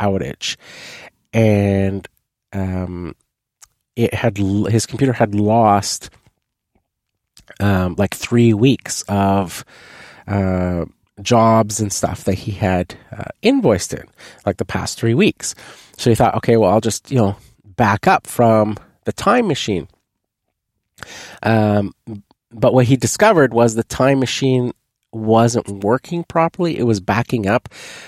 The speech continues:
but only his system files, not all of the regular files. So then he went to back up, and,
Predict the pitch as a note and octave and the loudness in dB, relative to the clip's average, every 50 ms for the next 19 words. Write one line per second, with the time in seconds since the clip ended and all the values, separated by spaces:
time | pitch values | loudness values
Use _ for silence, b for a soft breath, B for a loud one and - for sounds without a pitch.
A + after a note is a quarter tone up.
0 | B B - A#2 - - A#2 A#2+ A#2+ A#2+ B2+ A#2+ - A2+ F#2 - - - - - | B B -4 -4 -2 -2 0 0 2 2 0 0 0 0 -2 -2 -2 -6 -6 -6
1 | - - - A#2 - - - - C3+ C#3 C3+ - D3 C3+ C3+ C3+ C#3 C#3 B2+ A#2 | -6 -4 -2 -2 -2 -4 -4 -6 -6 -6 -4 -2 0 0 2 2 2 2 0 -2
2 | G#2+ A2 A2 - - - - G#2+ G#2+ G#2+ A2 G#2 G2+ F#2 F#2+ F2 E2+ E2+ F2+ B | -2 -2 -2 -2 -2 -2 -2 0 2 2 2 0 -2 -2 0 0 0 0 -2 B
3 | B B B B B B G#2 G#2 G#2+ A2+ A2+ - C3+ C#3 C#3 - - C#3 C#3+ C#3+ | B B B B B B 0 2 2 2 2 0 0 0 0 0 0 2 2 2
4 | D3 D3 - - A#2+ - A#2+ A2+ - B2+ B2+ B2+ G#2+ - - G2+ F#2+ A2+ C3 A#2+ | 0 -2 -2 -2 0 0 0 0 0 0 2 2 0 0 -4 -6 -2 -2 -2 0
5 | A#2 A#2 - F3+ F3+ E3 D3+ A2+ - _ _ _ b b b b b b b b | -2 0 0 2 2 4 4 2 0 _ _ _ b b b b b b b b
6 | b b _ - B2 B2+ B2 A#2+ A#2 A#2 A2+ A2 A2 A2 G#2+ G2+ | b b _ 0 2 4 4 4 4 4 4 4 4 2 2 0